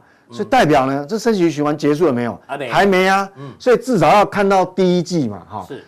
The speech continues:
Speaker 2: 所以这个让大家做个参考。
Speaker 1: 好。
Speaker 2: 那至-，而很重要还是它第一季过完，重要是它会维持多久？
Speaker 1: 嗯。
Speaker 2: 因为那个会，会影响，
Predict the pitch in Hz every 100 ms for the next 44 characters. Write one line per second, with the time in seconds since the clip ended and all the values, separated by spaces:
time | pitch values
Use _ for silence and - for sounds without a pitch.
0 | _ 180 175 254 170 - _ - 185 160
1 | 170 160 156 160 _ _ - 170 135 135
2 | 143 139 95 - - 90 214 233 262 277
3 | - _ _ 214 262 - 170 170 254 240
4 | 226 160 214 165 - _ _ _ - 214
5 | 233 - - _ _ _ _ _ _ _
6 | _ _ 269 269 262 262 269 226 160 147
7 | - - - - _ _ _ 196 175 170
8 | 170 165 - 185 196 208 170 139 131 143
9 | 131 127 - 156 156 156 131 87 - _
10 | _ 151 160 _ _ _ _ _ 196 202
11 | 208 170 180 156 170 143 143 113